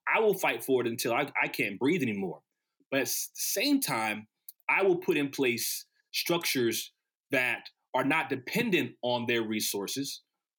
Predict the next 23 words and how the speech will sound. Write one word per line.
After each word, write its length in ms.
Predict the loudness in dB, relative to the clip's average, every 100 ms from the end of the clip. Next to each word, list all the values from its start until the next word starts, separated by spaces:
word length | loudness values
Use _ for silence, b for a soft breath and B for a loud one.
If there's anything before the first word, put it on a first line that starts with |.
| _ -2
but 80 |
also 300 | 0 2 0
self-sufficient 840 | 0 0 -2 -2 -2 -2 0 -2 -4 -6
in 120 | -2
the 60 | 0
same 340 | 0 0 0
way 380 | 0 0 0 -6 _ _
that 100 | -8
the 60 | -4
founders 400 | -2 0 0 -2
of 80 | 0
Howard 300 | 0 0 0
University, 540 | -2 0 0 -2 -2
Morehouse 400 | -2 0 -2 -4
College, 440 | -2 -2 -2 -4 -2
Bowie 200 | -2 -2
State, 240 | -4 -6 -2
and 100 | 0
every 220 | 0 0
H 200 | 0 -2
B 120 | -4
C 180 | -4 -4
U, 340 | -4 -6 -6